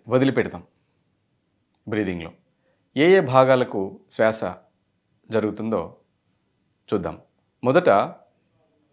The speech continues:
చిన్ముద్రలో మనం తొడల మధ్యలో ఇలా పెట్టుకుని శ్వాస వదిలిపెడుతూ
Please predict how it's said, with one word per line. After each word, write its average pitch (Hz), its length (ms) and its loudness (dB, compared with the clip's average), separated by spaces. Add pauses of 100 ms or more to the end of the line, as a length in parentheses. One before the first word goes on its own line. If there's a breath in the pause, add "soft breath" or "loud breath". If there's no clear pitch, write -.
(1300)
చిన్ముద్రలో 139 840 2 (240)
మనం 101 320 -2 (340)
తొడల 139 220 6
మధ్యలో 117 580 0 (1300)
ఇలా 110 140 2
పెట్టుకుని 104 560 -4 (760)
శ్వాస 139 360 6 (680)
వదిలిపెడుతూ 151 840 2